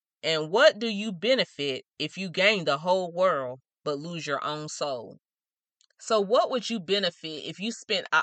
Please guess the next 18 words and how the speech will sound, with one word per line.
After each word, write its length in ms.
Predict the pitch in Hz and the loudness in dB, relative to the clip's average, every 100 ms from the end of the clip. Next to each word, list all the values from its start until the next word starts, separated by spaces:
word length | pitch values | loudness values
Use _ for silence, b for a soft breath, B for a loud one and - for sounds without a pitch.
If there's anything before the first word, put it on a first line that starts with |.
| - | 0
if 160 | 170 - | -8 -8
you 100 | 233 | -10
spent 300 | - 196 - | -6 -4 2
all 200 | 165 185 | 2 2
this 160 | 202 | -2
time 300 | - 185 180 | 2 4 4
here 260 | 185 190 180 | 0 -6 -4
on 180 | 180 - | -6 -4
earth 280 | 165 156 - | -2 -4 -6
investing 640 | 160 135 165 175 - 170 | -8 0 0 0 -2 -6
in 120 | 160 | -4
your 120 | 147 175 | -4 -6
physical 480 | - 214 214 220 | 0 0 0 -2
appearance, 480 | 208 202 214 196 156 | -4 -4 -6 -4 -4
investing 540 | - 151 165 175 170 160 | -8 -4 -2 -2 -8 -8
in, 140 | 156 | -8
in 180 | - 151 | -8 -8
your, 280 | 143 147 135 | -6 -6 -8